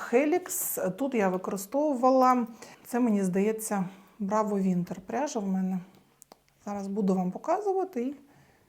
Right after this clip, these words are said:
всі петлі погублю.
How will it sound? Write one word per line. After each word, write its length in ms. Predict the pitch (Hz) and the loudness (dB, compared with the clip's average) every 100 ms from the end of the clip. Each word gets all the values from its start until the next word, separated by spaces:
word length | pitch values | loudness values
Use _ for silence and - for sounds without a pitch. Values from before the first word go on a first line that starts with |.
| _ _ _ | _ _ _
всі 400 | - - 247 247 - _ _ _ - | -16 -8 -6 -6 -10 _ _ _ -12
петлі 420 | 208 202 208 196 190 - - - | -10 -8 -6 -6 -8 -18 -20 -12
погублю. 500 | 214 202 196 190 185 | -12 -8 -8 -6 -8